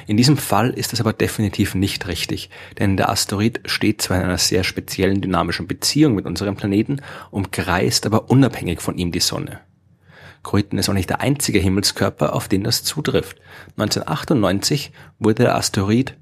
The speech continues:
neunzehnhundertachtundneunzig U P eins entdeckt. Der braucht für einen Umlauf um die Sonne ebenfalls dreihundertvierundsechzig Tage.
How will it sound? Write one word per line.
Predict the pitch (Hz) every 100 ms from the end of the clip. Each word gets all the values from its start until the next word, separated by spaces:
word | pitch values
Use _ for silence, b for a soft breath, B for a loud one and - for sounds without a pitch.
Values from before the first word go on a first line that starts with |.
| _
neunzehnhundertachtundneunzig | 101 104 117 - - - 120 107 104 - - -
U | 107
P | - 107
eins | 104 101 110 -
entdeckt. | 92 - - - - _ _ _ _ -
Der | 101
braucht | - 95 107 - -
für |
einen | 107 113
Umlauf | 113 127 120
um | 113 104
die |
Sonne | 104 104 107
ebenfalls | 117 151 143 - 90 -
dreihundertvierundsechzig | - 98 104 - 113 117 120 - 120
Tage. | - 107 123 170